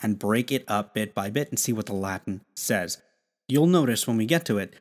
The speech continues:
the Latin is kind of like a sharp knife. It cuts right to the point, whereas the English tends to be a bit more poetic. So here is the English.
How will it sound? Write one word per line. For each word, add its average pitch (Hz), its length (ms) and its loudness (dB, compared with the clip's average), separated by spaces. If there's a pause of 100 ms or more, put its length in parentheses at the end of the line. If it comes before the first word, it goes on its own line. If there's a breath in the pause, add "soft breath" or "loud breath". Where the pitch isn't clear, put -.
(140)
the 104 100 -2
Latin 131 380 4
is - 140 -4
kind 127 240 0
of 120 100 0
like 107 180 -2
a 101 40 -4
sharp - 600 0
knife. 104 500 -4
It - 180 -6
cuts - 400 -4 (140)
right 117 320 2
to 123 80 -4
the 113 140 -2
point, 110 320 0 (240 loud breath)
whereas 120 240 4
the 117 180 -2
English 156 320 8
tends 117 240 0
to 113 80 -2
be 104 160 0
a 98 40 -2
bit - 180 -8
more 98 160 -6
poetic. 98 420 -4
So 110 100 -2
here 180 440 2
is 123 240 0
the 127 100 0
English. 101 540 -6